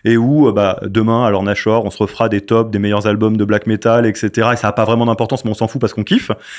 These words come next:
Et les moments où je dois pas kiffer, où je dois juste essayer de trouver la solution, je me, je me mords l'intérieur de la joue, encore une fois, pour ne pas rajouter un petit peu de citron dans une recette qui n'en a absolument pas besoin. Tu trouves les principes, tu les appliques.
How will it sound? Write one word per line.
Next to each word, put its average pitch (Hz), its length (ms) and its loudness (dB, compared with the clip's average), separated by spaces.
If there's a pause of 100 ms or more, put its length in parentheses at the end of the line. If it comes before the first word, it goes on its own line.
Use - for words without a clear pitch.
(240)
Et 123 100 4
les 139 120 4
moments 160 600 2 (760)
où 120 80 0
je 110 80 -4
dois 107 160 0
pas 147 100 0
kiffer, - 380 -2 (400)
où 110 80 0
je 104 60 -4
dois 107 160 2
juste 156 200 -2
essayer 143 180 0
de - 40 -16
trouver 131 220 0
la 117 80 2
solution, 131 500 -2
je 107 360 0 (140)
me, 104 340 0 (280)
je 104 220 -2
me 110 100 2
mords 147 420 4
l'intérieur 123 380 0
de 117 60 -2
la 113 80 2
joue, 131 100 -2
encore 113 220 -2
une 107 80 -2
fois, 131 240 2 (320)
pour 117 160 0
ne 120 80 4
pas 160 180 2
rajouter 131 600 0
un 139 100 2
petit 120 140 -6
peu 120 120 -4
de - 60 -10
citron 151 240 -4
dans 139 100 2
une 107 140 -2
recette 113 260 0
qui 120 100 -6
n'en 101 140 -2
a 113 40 2
absolument 220 280 -2
pas 196 80 0
besoin. 131 200 -4 (840)
Tu - 140 -16
trouves - 180 -2
les 151 80 4
principes, 135 280 -4
tu - 80 -8
les 104 100 0
appliques. - 280 -8